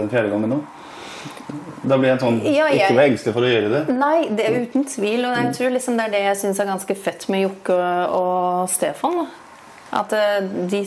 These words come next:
Speaker 2: de, altså gutta bør sette pris på at den <laughs> eneste gang de kanskje får kjeft, er når ikke de våger å prøve.
Speaker 1: Ja.
Speaker 2: Så det å på en måte være modig for å prøve igjen.
Speaker 1: Mm.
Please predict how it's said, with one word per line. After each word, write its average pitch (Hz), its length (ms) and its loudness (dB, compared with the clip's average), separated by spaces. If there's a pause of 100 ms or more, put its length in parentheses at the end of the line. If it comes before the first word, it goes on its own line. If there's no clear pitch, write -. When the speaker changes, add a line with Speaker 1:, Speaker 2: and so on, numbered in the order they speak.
Speaker 2:
de, 208 720 -2
altså 202 380 -2
gutta 196 640 0
bør 185 380 2
sette 185 360 -4
pris 175 320 -2
på - 120 -2
at 185 100 -2
den 196 120 -2
<laughs> 254 60 2
eneste 196 260 -2
gang 175 200 -2
de 175 80 0
kanskje 185 280 -2
får 165 220 0
kjeft, 202 340 -4
er 180 140 2
når 180 280 0
ikke 175 120 -6
de 180 240 2 (380)
våger 175 400 0
å 165 40 0
prøve. 202 460 -2
Speaker 1:
Ja. - 120 -8 (1700)
Speaker 2:
Så - 180 -2
det 208 400 2
å 214 220 0
på 220 120 -2
en 220 80 0
måte 185 280 -2
være 185 240 2
modig 175 440 0
for 170 160 0
å 180 100 0
prøve 185 400 -2
igjen. 277 240 -2 (220)
Speaker 1:
Mm. 113 160 -4